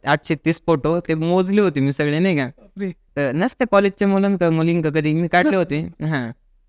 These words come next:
Speaker 1: तर हा, एवढंच होतं अनएक्सपेक्टेड.
Speaker 2: So, नेक्स्ट क्वेश्चन इज, अं, सगळ्यात मोठं चॅलेंज काय असतं व्लॉगिंग करताना? म्हणजे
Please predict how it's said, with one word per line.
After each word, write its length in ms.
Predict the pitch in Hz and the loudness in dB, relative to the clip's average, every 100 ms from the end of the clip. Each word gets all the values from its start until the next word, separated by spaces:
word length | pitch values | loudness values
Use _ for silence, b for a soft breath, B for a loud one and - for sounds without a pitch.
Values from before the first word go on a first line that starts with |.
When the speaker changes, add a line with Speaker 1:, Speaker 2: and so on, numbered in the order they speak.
| _ | _
Speaker 1:
तर 140 | 139 139 | -4 -2
हा, 220 | 156 156 | 0 0
एवढंच 420 | 143 180 185 185 | 2 2 2 0
होतं 420 | 156 139 131 120 - - | -2 0 -4 -6 -10 -10
अनएक्सपेक्टेड. 1040 | 135 147 156 - - 131 - - - - 120 | -2 0 0 -4 -4 -4 -4 -8 -6 -4 -4
Speaker 2:
So, 160 | 147 180 180 180 185 185 185 185 | -2 -2 0 0 0 0 0 0
नेक्स्ट 480 | 190 214 220 - - _ - - | 0 0 -2 -10 -16 _ -18 -4
क्वेश्चन 460 | 196 - - 202 185 - | -4 -4 -2 -2 -2 -2
इज, 420 | 214 196 - - 233 | -2 -2 -4 -10 -4
अं, 440 | 208 208 208 214 | 0 2 2 0
सगळ्यात 580 | 190 - 226 226 294 294 | 0 -2 0 2 2 2
मोठं 220 | 285 277 - | 2 2 0
चॅलेंज 340 | 233 233 277 - | 2 4 2 4
काय 120 | 269 | 2
असतं 280 | - - 277 | 2 0 0
व्लॉगिंग 360 | 202 180 190 | 2 2 2
करताना? 320 | 180 170 165 165 _ | 0 -2 -4 -6 _
म्हणजे 360 | 180 185 208 | -4 0 2